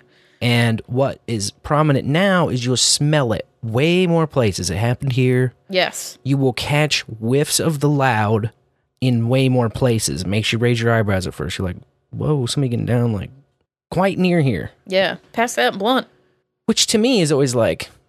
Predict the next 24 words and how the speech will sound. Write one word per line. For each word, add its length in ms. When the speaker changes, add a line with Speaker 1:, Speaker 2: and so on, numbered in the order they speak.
Speaker 1:
you 100
know, 160
"Oh, 60
Speaker 2:
Nice. 360
Speaker 1:
in-, 120
interesting. 520
That 160
smells 280
good," 360
you 100
know? 100
Speaker 2:
<laughs> 60
Yeah, 180
Speaker 1:
Like, 80
Speaker 2:
exactly. 640
Speaker 1:
I 140
understand 600
some 160
people, 200
"I 60
can't 300
stand 240
the 40
smell," 360